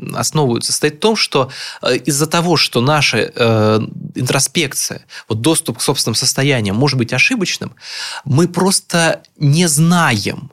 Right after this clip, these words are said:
э, на основании интроспекции, есть квалия или нет. То есть наш опыт может быть таким же, э, как в мире, где квалия есть, так в мире, где квалия нет.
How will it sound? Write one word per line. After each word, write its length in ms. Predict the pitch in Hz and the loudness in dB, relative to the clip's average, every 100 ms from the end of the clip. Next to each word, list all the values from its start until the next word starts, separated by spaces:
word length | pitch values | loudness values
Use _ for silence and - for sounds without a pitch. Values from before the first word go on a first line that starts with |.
| _ _ - | _ _ -2
э, 300 | 110 107 107 | 2 4 4
на 100 | 127 | 2
основании 420 | 131 139 131 117 | 2 2 2 2
интроспекции, 800 | 113 127 - 220 - - 107 - | 0 -2 0 0 0 -2 -4 -4
есть 340 | 127 139 170 - | 0 2 2 0
квалия 400 | 131 123 113 101 | 0 2 2 0
или 220 | 107 110 | 0 0
нет. 180 | 107 - | 0 0
То 60 | |
есть 180 | 127 - - - | -2 -2 -8 -2
наш 240 | 147 135 - | 0 0 2
опыт 460 | 220 240 - - - - - | 2 4 2 -2 -8 -12 0
может 360 | 151 170 127 | 2 2 0
быть 320 | 113 139 - _ _ | 0 0 0 _ _
таким 380 | - 139 - 208 | -4 -2 2 2
же, 160 | - - _ _ _ _ | 2 -2 _ _ _ _
э, 200 | 127 113 110 | 0 2 2
как 200 | 151 135 | 0 0
в 100 | 131 | 2
мире, 240 | 170 135 | 2 2
где 180 | 110 139 | 2 0
квалия 400 | 131 139 131 107 | 2 2 4 4
есть, 460 | 110 220 226 - - _ _ | 4 2 0 -4 -14 _ _
так 200 | - 156 | -4 0
в 20 | 131 | 2
мире, 260 | 160 185 | 4 2
где 260 | 113 101 127 | 0 -2 -4
квалия 540 | - 123 127 117 110 | -4 -2 2 4 2
нет. 400 | 110 123 - - | 4 2 0 -10